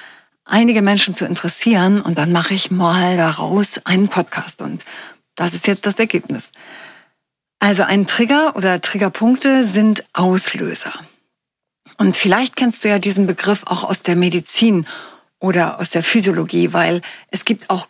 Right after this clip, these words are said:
körperliche Triggerpunkte. Das sind dann Verklebungen in der Muskulatur. Und wenn man da drauf drückt, dann tut das ziemlich doll weh. Also das löst einen Schmerz aus.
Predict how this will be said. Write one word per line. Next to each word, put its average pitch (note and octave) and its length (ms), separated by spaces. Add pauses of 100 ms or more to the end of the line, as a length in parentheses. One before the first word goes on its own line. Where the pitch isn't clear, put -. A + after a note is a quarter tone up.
körperliche F#3 960
Triggerpunkte. - 960 (680)
Das G3+ 140
sind B3 180
dann G#3+ 200
Verklebungen A#3+ 1000 (360)
in G#3 140
der G3 80
Muskulatur. F3 960
Und F3+ 320 (300)
wenn G3+ 160
man A3 200
da A#3+ 180
drauf B3 340
drückt, F#3 360
dann F#3 240
tut - 280
das - 260
ziemlich G#3 460
doll E3+ 360
weh. F#3 220
Also E3+ 160
das F3 180
löst F#3 400
einen F#3 120
Schmerz D#3+ 420
aus. - 380